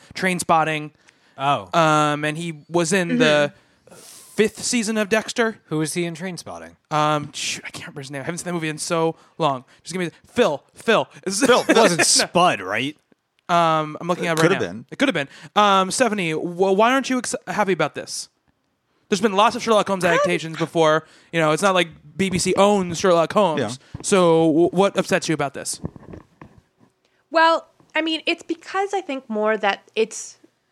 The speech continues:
Speaker 3: mostly trying to be B B C Sherlock without, you know, um, B B C did threaten to sue C B S over this because C B S asked for permission to do an adaptation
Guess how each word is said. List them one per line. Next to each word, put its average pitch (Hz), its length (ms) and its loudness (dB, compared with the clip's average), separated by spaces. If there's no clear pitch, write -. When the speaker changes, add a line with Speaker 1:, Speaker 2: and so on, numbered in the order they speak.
Speaker 3:
mostly 240 1080 0
trying 190 640 -2
to 202 120 -8
be 190 320 -8
B 180 140 -12
B 185 120 -10
C 180 200 -12
Sherlock 175 540 -4
without, 196 540 -2
you 214 140 -6
know, 165 340 -6
um, 214 200 4
B 277 120 2
B 294 80 2
C 294 140 0
did 240 240 4
threaten 220 320 2
to 185 120 -4
sue 226 340 -6
C 208 180 -8
B 180 140 -6
S 175 200 -4
over 180 220 -6
this 175 200 -8
because 185 500 -6
C - 180 -8
B 208 160 -2
S 190 280 0
asked 190 280 6
for 196 100 -8
permission 190 640 -6
to 185 300 -6
do 185 320 -4
an 190 200 -2
adaptation 180 840 -6